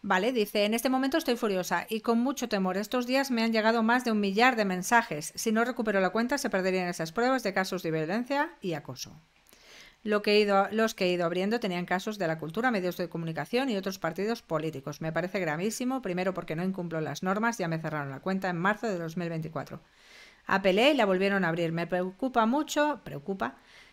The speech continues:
eh, que vuelvan a hacerlo. Los mensajes de esta semana no,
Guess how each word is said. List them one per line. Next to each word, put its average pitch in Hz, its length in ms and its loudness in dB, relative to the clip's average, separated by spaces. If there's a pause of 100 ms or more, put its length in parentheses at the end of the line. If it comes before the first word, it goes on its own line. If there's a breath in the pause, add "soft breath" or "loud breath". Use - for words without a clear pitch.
(340 loud breath)
eh, 220 280 2
que 220 140 2
vuelvan 240 260 4
a 185 60 2
hacerlo. 190 420 2
Los 185 180 0
mensajes 220 420 -2
de 226 40 -4
esta 208 160 -6
semana 214 380 0
no, 208 240 0